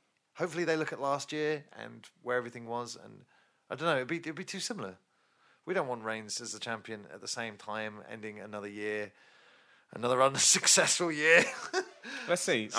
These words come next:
Speaker 2: I'm,
Speaker 1: um,
Speaker 2: I'm intrigued. We'll see how your opinions change now over the next few weeks, going into Roadblock, end of the line.
Speaker 1: Just make the, just, you know, you've got the red belt, just, uh, make it, stick a few, uh, white and green bits on
Speaker 2: Okay.
Speaker 1: there. You've got a Christmas
Speaker 2: I,
Speaker 1: belt.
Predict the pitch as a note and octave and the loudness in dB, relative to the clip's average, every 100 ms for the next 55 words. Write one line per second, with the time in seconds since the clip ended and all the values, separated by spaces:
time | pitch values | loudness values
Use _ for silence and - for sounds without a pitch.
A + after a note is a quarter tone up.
0 | D#3+ E3 E3+ D#3 D#3+ - C#3+ G#2 G#2+ B2+ | 6 8 6 4 2 4 4 4 -2 -2
1 | D3 C#3 C3+ C3+ B2+ B2+ A#2 - - - | 0 0 -2 0 2 2 -2 -8 -18 -18
2 | - G2+ A2+ A#2 A2+ B2 A2 G#2 - G#2+ | -18 -6 0 2 2 -2 -4 -2 0 0
3 | F#2 F2+ F#2 F2+ F#2 E2 - F#2+ E2+ D#2 | 0 -2 -2 -2 -4 -6 -8 -6 -6 -8
4 | - _ G2 F#2 F2+ F#2 G2 G#2+ D#2+ E2 | -16 _ -2 -2 -4 0 4 4 2 -4
5 | - - _ _ _ _ _ _ D#3 D3+ | -4 -14 _ _ _ _ _ _ -12 -10
6 | G2+ A2+ D3 G#2+ D2 - D3 C#3 C3+ D#3 | -6 -2 -2 -2 -6 -6 -6 -4 -6 -6
7 | D3 C#3+ C#3+ A#2 G2+ G2 G#2+ G#2 A2 G#2 | -10 -12 -10 -8 -8 -8 -10 -4 -4 -2
8 | G2+ G#2 - - - - G#2+ G2+ G2 G2 | -2 -2 -4 -10 -12 -8 -6 -4 -4 -8
9 | F2+ G2+ D2+ G#2+ - - - - G#2 G2+ | -14 -16 -16 -16 -14 -12 -14 -12 -10 -6
10 | G2 F#2+ F#2+ F#2+ F#2+ _ _ _ _ _ | -6 -4 -6 -8 -16 _ _ _ _ _
11 | C#3 A2+ G#2+ G2+ G#2+ A2 G2 F2 G#2 G2+ | -20 -10 -8 -8 -10 -10 -10 -10 -8 -8
12 | G#2 A2 - B2 G#2 - A2 F#2+ | -4 -4 -2 -2 -2 -2 -2 -2